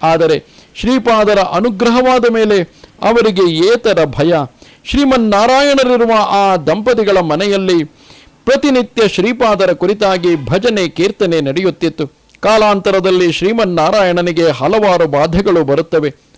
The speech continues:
ಆದರೆ ಶ್ರೀಪಾದರ ಪರಮಭಕ್ತನಾದ ಅವನಿಗೆ ಬಂದ ಎಲ್ಲ ಕಷ್ಟಗಳು ತಾನೇ ತಾನಾಗಿ ದೂರವಾಗಿ ಸಂಸಾರದಲ್ಲಿ ಸುಖವಾಗಿ ಬಾಳುತ್ತಾನೆ. ಕೊನೆಗೆ ಆ ವೃದ್ಧ ದಂಪತಿಗಳು ತಮ್ಮೆಲ್ಲ ಆಸ್ತಿಯನ್ನು ನಾರಾಯಣ ದಂಪತಿಗಳ ಹೆಸರಿಗೆ ಮಾಡಿ,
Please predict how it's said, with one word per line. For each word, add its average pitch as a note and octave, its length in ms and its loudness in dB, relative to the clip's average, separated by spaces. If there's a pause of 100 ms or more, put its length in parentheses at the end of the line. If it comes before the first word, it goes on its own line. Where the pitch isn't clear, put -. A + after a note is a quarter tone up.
(140)
ಆದರೆ E3+ 400 0
ಶ್ರೀಪಾದರ F3+ 680 -2
ಪರಮಭಕ್ತನಾದ G#3+ 920 0
ಅವನಿಗೆ E3 600 -2 (560)
ಬಂದ A#3+ 260 2
ಎಲ್ಲ F#3+ 400 2
ಕಷ್ಟಗಳು F3 640 -2
ತಾನೇ F3 460 -2
ತಾನಾಗಿ D3+ 640 -2
ದೂರವಾಗಿ D#3 560 -2 (280)
ಸಂಸಾರದಲ್ಲಿ G#3 880 0
ಸುಖವಾಗಿ D#3+ 520 -2
ಬಾಳುತ್ತಾನೆ. C#3+ 600 -2 (340)
ಕೊನೆಗೆ F#3+ 380 0
ಆ D#3+ 260 -2
ವೃದ್ಧ D3+ 300 -2
ದಂಪತಿಗಳು A3 680 0 (320)
ತಮ್ಮೆಲ್ಲ A#3 420 0
ಆಸ್ತಿಯನ್ನು F#3+ 680 -2
ನಾರಾಯಣ F#3 560 0
ದಂಪತಿಗಳ E3+ 560 -2
ಹೆಸರಿಗೆ D#3 540 -2
ಮಾಡಿ, D3 340 -2